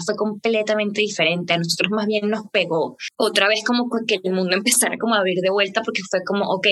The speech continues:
¿cómo incorporo esto que aprendí? Esta vida más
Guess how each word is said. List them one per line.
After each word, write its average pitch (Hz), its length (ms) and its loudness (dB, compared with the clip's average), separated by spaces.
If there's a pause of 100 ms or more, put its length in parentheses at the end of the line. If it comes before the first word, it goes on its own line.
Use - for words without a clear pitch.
¿cómo 190 200 0
incorporo 214 800 0 (600)
esto 233 280 2
que 247 160 4
aprendí? 196 600 0 (320)
Esta 226 280 0
vida 190 180 2
más 185 180 0